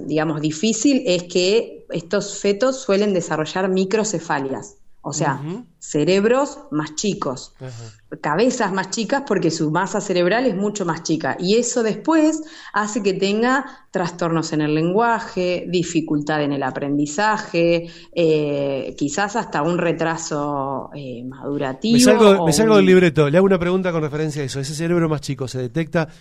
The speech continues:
Speaker 2: en una ecografía? ¿Se puede ver?
Speaker 1: Sí, sí, por supuesto,
Speaker 2: Ok.
Speaker 1: sí, sí, sí, ya. Por eso es muy importante que la mujer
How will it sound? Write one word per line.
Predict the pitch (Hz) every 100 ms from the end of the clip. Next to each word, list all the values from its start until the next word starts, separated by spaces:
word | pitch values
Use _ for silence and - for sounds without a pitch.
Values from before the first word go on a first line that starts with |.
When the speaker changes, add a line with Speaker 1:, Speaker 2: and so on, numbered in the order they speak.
| -
Speaker 2:
en | 131
una | 143 143
ecografía? | 135 127 120 - 180 226 214 - - - - -
¿Se | - 110
puede | 127 123
ver? | 160
Speaker 1:
Sí, | 160 190
sí, | - 165 196
por | 180 151
supuesto, | 156 147 180 185 139
Speaker 2:
Ok. | 143
Speaker 1:
sí, | 160 202
sí, | 196 170
sí, | 180 170 190
ya. | 190 185 190 - - - _ - 151
Por | 156
eso | 170 233
es | -
muy | 202 202 226 254
importante | 240 196 202 208 226
que | 196
la | 170
mujer | 156 151 185 202 208